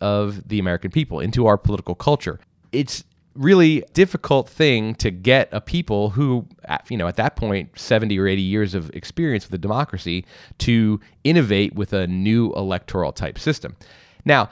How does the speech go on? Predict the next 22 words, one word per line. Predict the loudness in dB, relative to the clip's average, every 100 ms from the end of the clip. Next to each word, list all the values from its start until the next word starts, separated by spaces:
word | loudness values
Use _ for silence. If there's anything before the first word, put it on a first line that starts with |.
| -8
that | 0 4 4 2
is | 0 0 -2 -6
now | -4 -2 0
a |
hundred | -2 -2 -4
and | -8
forty, | -2 0 0
hundred | 0 -2 -6
fifty | -6 -4
years | 2 4 4 2
in | -4
the | -6
past, | -2 2 2 2 -2 -8 -6
and | -4 -2 -4 -8 -12
the, | -10 -6 -4 -4 -6 -6
I | -6
would | -4
say | -4
the | -2 -4
answer | -4 -6
to | -6
why | 0 2 2 0 -4